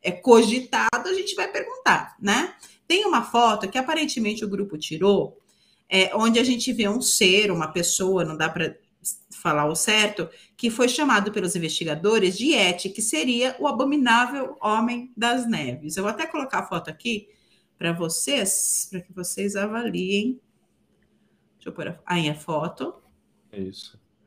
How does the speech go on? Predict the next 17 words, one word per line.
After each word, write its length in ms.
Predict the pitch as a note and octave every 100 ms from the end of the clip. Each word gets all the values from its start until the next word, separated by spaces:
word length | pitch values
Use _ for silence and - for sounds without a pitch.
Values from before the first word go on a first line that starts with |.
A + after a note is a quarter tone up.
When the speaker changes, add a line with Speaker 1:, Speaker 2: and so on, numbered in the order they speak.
| _ _ -
Speaker 1:
Então, 380 | G3+ G#3 G#3+ G#3+
eles 200 | C4+ B3+
dizem 680 | A#3+ A3+ A#3+ D4+ E4+ F#4+ -
que 580 | - A#3 A#3 - - -
provavelmente 720 | C#4+ C#4+ A#3+ A3 G#3 G3+ C#4
o 80 | A3+
grupo 340 | B3 D4 D4+
foi 160 | D4+ D#4
atacado 520 | D#4 D#4+ - A#3+ B3+
por 100 | C#4+
este 300 | C4 B3+ -
ser, 600 | - - G#3+ G3+ G3+ - _ _ _ _ -
o 40 |
abominável 680 | F#3+ F#3 F#3 F#3 F#3 A#3 B3
Homem 280 | G3+ G3+ G#3
das 240 | G#3 C#4 A#3
Neves, 720 | D3+ - - - - - -